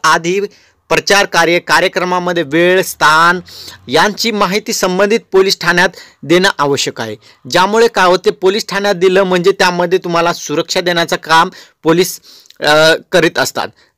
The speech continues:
जर ह्या गोष्टी केल्या नसतील तर संबंधित सभा रद्द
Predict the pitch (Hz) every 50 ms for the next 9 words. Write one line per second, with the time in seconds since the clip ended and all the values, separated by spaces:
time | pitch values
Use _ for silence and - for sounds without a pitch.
0 | 131 127 165 214 247 226 175 - - 180 170 180 175 220 226 - - 262 247 -
1 | 208 196 190 196 185 185 175 - - 220 208 202 196 - 175 170 165 160 - 170
2 | 170 175 185 190 185 202 196 - - - 175 156 165 180 180 170 160 160 160 160
3 | 160